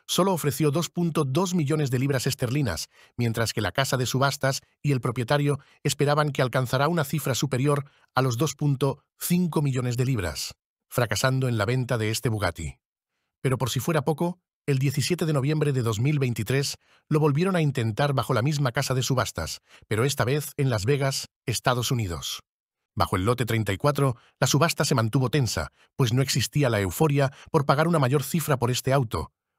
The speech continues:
por lo que complicadamente alcanza una cifra final de uno punto seis millones de libras,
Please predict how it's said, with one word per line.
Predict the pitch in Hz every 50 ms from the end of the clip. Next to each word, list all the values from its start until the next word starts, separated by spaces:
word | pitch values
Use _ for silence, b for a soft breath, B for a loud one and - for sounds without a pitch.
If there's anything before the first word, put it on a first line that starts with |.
| _ _
por | - 120
lo | 120 113
que | - 113
complicadamente | - 101 101 - 107 101 - 131 120 113 131 135 127 - 127 120 113 B B B B
alcanza | B 110 110 104 - 139 139 135 147
una | 139 135 110
cifra | - - 131 - 127 113
final | - 110 117 127 131 127 - b b b b
de | b 120 127
uno | 143 170 165 143
punto | 147 160 160 143 151 143
seis | - - 135 110 113
millones | 113 104 127 123 123 117
de | 104 113
libras, | 113 135 123 104 87 78 - - -